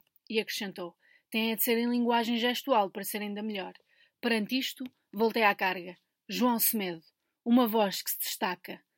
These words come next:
Mas ele suplantou a minha carga. Melhor ainda,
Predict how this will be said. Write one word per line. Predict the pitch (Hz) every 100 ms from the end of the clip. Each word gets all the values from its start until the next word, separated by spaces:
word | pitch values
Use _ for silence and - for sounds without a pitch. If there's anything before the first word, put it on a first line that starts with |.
| _ _ -
Mas | 233 220
ele | 233 233
suplantou | 262 214 247 233 233
a | 233
minha | 233 240
carga. | 208 190 175 190 _ _ _ -
Melhor | 226 247 262 226
ainda, | 190 175 170 175